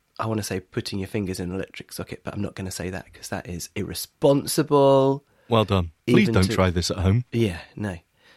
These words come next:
Speaker 1: Um, well, it's, there was a joke in junior school, something like, "What's purple and hums?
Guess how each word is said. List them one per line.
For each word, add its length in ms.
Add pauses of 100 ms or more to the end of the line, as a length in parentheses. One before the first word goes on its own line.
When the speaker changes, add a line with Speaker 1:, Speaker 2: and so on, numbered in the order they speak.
(140)
Speaker 1:
Um, 600 (1500)
well, 180
it's, 140 (200)
there 120
was 160
a 40
joke 340
in 80
junior 280
school, 200
something 260
like, 140
"What's 200
purple 460
and 120
hums? 600